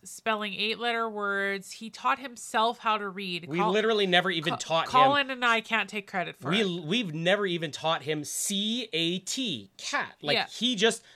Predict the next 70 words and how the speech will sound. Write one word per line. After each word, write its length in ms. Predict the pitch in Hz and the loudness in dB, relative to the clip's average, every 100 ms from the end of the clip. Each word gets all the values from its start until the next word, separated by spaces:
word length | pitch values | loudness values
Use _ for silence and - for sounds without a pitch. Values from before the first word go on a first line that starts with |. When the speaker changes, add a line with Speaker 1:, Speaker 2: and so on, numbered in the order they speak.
| _ | _
Speaker 2:
figured 400 | _ - 190 214 | _ 0 2 4
out 120 | 185 175 | 2 0
himself, 420 | 180 - 190 170 | -4 -2 -2 -2
and 120 | 165 | -4
he 100 | 147 | -4
didn't 180 | 240 214 | -4 -4
figure 260 | 190 185 180 | -2 2 4
out 180 | 165 - | 2 0
C 180 | 180 | -4
A 40 | 170 | -2
T, 160 | 156 | -4
cat. 360 | 131 - 180 113 | -6 -2 -2 -2
The 60 | 139 | -4
first 280 | - 202 | -2 -4
thing 100 | 202 | -4
he 80 | 175 | -4
ever 100 | 151 | -4
spelt 300 | - 175 160 | 0 0 0
was 160 | 131 - - _ | -2 -8 -14 _
Tom 260 | - 131 139 | -4 0 0
and 100 | 180 | 0
Jerry. 440 | 160 233 107 185 - | 2 2 2 -6 -8
Speaker 1:
Yeah. 220 | 196 185 - | -2 -2 -2
Speaker 2:
And 160 | 175 175 | 0 2
he 80 | 220 | 2
just 160 | 226 | 0
pointed 280 | - 339 294 | 0 0 2
at 160 | 151 117 | 2 0
it. 40 | |
He 60 | 123 | -4
goes, 160 | 135 | -8
"Tom 240 | - 180 214 | -2 0 0
and 80 | 185 | 2
Jerry." 260 | 294 233 | 2 2
And 80 | 127 | -2
I'm 60 | 131 | -6
like, 180 | 135 - _ _ _ _ _ - | -8 -10 _ _ _ _ _ 0
"Yeah, 240 | 143 240 | 10 10
how 160 | 208 202 | 10 4
did 140 | 208 | 0
you 80 | 185 | -4
learn 220 | 190 233 | -2 -2
that?" 440 | 131 - 269 240 196 | -2 0 0 0 2
<laughs> 40 | |
Speaker 1:
But 160 | 247 226 | 2 4
he 140 | 277 | 0
would 160 | 269 262 | 0 0
even, 280 | 254 240 | 0 -2
he 160 | 214 254 | -6 -6
would 120 | 247 | -6
knew 240 | 240 247 240 | -6 -6 -2
how 200 | 226 226 | 0 0
to 80 | |
read, 260 | 208 233 240 | -2 -6 -4
though, 140 | 226 | -4
and 80 | 214 | -2
how 140 | 196 214 | -2 -4
to 60 | |
even 280 | 196 202 196 | -4 -6 -10
sound 280 | - 208 208 | -6 -4 -4
out 80 | 196 | -6
the 80 | |
words, 380 | 170 208 208 - | -6 -4 -4 -4
right? 280 | 170 196 214 - - - - | -2 -2 -4 -10 -20 -20 -2
But 180 | 220 196 | 4 4
Speaker 2:
He, 100 | 196 | 4
he 100 | 226 | 2
was 120 | 247 | 0
doing 160 | 208 277 | 0 0
the 140 | 208 | -2